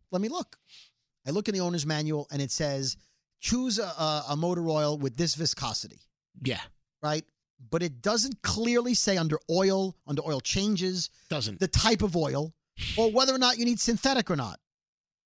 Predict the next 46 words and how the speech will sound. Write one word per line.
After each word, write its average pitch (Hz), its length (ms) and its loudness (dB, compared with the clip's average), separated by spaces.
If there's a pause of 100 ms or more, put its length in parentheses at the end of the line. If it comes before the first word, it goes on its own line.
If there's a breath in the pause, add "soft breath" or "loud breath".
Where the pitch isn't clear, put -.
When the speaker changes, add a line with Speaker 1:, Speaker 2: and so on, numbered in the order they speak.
(160)
Speaker 1:
Okay? 156 140 0
Speaker 2:
Right. 208 220 0 (320 soft breath)
Speaker 1:
I 214 100 2
looked, 262 320 0
I 226 100 2
Googled 254 500 2
it, 123 140 -4 (100)
'cause 165 140 -2
that's 190 180 0
what 202 140 -2
you 214 60 -4
do. 254 180 -4
You, 151 160 -4 (300)
if 120 160 -12
you 147 60 -4
can't 160 260 -2
see - 140 -2
it, 233 80 -10
you 330 60 -10
just 277 160 -10
Google 330 360 2
it. 98 100 -14 (640)
No 196 420 4
listings 262 520 2
on 220 140 2
Google 151 460 0 (400)
for 170 480 2 (140)
what 170 240 2
type 220 220 2
of 208 160 0
oil 202 220 2
does 151 200 0
this 208 180 2
car 175 380 2
with 160 140 0
the 139 60 -6
turbo 185 420 2
twenty 190 300 0
seventeen. 185 360 0
Speaker 2:
Right. 143 300 0
So 214 260 0
what 202 240 -2
did 214 140 -4
you 202 60 6
Speaker 1:
Okay. 151 200 2
Speaker 2:
do? 95 100 -10